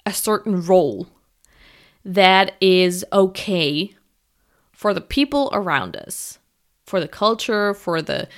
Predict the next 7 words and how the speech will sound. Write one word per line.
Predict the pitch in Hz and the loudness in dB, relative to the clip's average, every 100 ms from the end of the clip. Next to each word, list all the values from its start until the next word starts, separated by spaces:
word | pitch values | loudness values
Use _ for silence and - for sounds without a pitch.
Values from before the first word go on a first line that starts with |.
| - - | -20 -16
society | - 185 190 185 185 180 | -10 -4 0 2 2 0
in | 180 175 | -4 -6
that | 165 160 - | -4 -6 -8
we | 170 | -12
live. | 160 151 127 160 - _ _ _ _ _ _ _ _ _ _ _ - - _ 220 | -10 -10 -12 -16 -20 _ _ _ _ _ _ _ _ _ _ _ -20 -20 _ 0
And | 214 208 208 208 208 _ _ _ _ _ _ _ _ _ _ _ _ _ _ _ _ | 2 4 2 0 -6 _ _ _ _ _ _ _ _ _ _ _ _ _ _ _ _
constantly, | - 311 392 381 254 214 202 - | -8 -2 -2 -2 -4 -2 -4 -8